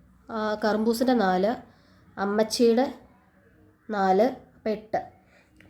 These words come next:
പിന്നെ കീറ്റുവിൻ്റെ ഒന്ന്, ഒമ്പത്, ഇവനുൾപ്പെടെ പത്ത് പേര്. ഞങ്ങളിവിടെ പൂച്ചക്കൃഷി ചെയ്യുവാന്നല്ലേ നാട്ടുകാർ വിചാരിക്കത്തുള്ളൂ. പത്ത് പേരുണ്ട്. എനിക്കറിയാൻ പാടില്ല. പൂച്ചക്കുഞ്ഞുങ്ങളെ ആർക്കെങ്കിലും വേണമെങ്കിൽ കമന്റ് ഇട്ടിട്ടോ.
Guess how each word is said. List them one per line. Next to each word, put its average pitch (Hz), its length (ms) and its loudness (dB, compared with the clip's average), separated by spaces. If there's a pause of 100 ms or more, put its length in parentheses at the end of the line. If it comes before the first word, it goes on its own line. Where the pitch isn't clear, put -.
പിന്നെ 226 520 0
കീറ്റുവിൻ്റെ 247 440 6
ഒന്ന്, 185 320 0 (220)
ഒമ്പത്, 202 380 -6 (440)
ഇവനുൾപ്പെടെ 226 600 0 (100)
പത്ത് - 520 -8
പേര്. 190 280 -8 (960)
ഞങ്ങളിവിടെ 247 320 4
പൂച്ചക്കൃഷി 240 640 -4
ചെയ്യുവാന്നല്ലേ 208 580 -2
നാട്ടുകാർ 202 400 0
വിചാരിക്കത്തുള്ളൂ. 190 640 -2 (1200)
പത്ത് 254 300 0
പേരുണ്ട്. 220 380 -2 (1000)
എനിക്കറിയാൻ 240 600 -2
പാടില്ല. 226 300 -8 (280)
പൂച്ചക്കുഞ്ഞുങ്ങളെ 254 640 2
ആർക്കെങ്കിലും 233 380 0
വേണമെങ്കിൽ 214 320 0
കമന്റ് 214 260 -4
ഇട്ടിട്ടോ. 220 320 -10